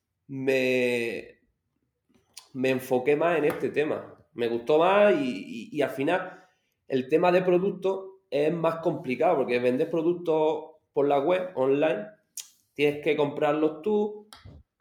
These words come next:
eh, te tienes que descapa-, bueno, quedarte sin dinero, no me sale la palabra ahora mismo, para después, en un largo periodo de tiempo, ir poco a poco vendiéndolo.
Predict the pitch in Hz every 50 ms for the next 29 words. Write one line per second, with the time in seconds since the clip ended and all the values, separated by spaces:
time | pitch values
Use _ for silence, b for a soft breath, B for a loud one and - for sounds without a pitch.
0 | _ _ _ _ - 131 135 135 135 135 135 139 139 139 139 139 139 - - -
1 | - - - 120 139 147 143 147 147 - - 151 143 - - - - - _ 143
2 | 135 143 135 135 151 143 131 147 139 139 135 127 - - - - - 147 147 117
3 | - - _ _ _ _ _ 123 123 143 143 143 151 147 151 151 156 151 147 139
4 | 139 147 165 175 180 180 151 135 127 123 135 131 131 131 131 135 143 139 135 127
5 | 131 131 143 156 170 170 180 185 202 B B B B B B B B B B _
6 | _ _ _ 135 127 123 123 123 123 123 123 131 151 165 147 - - - 131 127
7 | 127 143 156 165 165 165 156 156 156 - - _ _ _ _ _ _ _ 139 143
8 | 147 151 156 151 151 156 - 147 151 156 156 160 151 151 170 180 180 175 175 180
9 | 190 190 - - - - _ - 156 165 160 160 160 160 147 131 123 123 - 147
10 | 156 151 135 123 120 120 113 120 143 175 190 165 - 67 - -